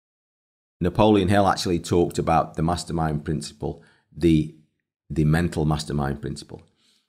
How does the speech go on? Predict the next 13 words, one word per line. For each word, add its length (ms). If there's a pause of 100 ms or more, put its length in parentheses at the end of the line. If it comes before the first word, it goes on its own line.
(160)
And 500 (180)
he 160
talked 360
about 340
creating 520
a 40
group 300
of 160
people 480 (320)
for 180
you, 260
yourself 680
personally, 680